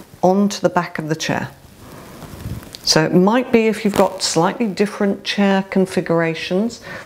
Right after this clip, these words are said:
that it's better to take the chair so that the back of the chair is near to a wall,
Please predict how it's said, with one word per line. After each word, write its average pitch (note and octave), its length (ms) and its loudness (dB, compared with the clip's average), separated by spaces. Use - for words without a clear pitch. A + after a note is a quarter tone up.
that A#3 120 4
it's A#3+ 160 -2
better G3 300 0
to A3+ 140 -6
take F#3 300 0
the F#3+ 80 -8
chair E3+ 480 -2
so - 180 2
that - 120 -2
the - 60 -2
back E3 300 -2
of G#3 80 -2
the G3+ 80 2
chair F3 380 0
is - 200 -8
near G#3 360 4
to G3 200 -2
a F3 40 4
wall, F3 540 2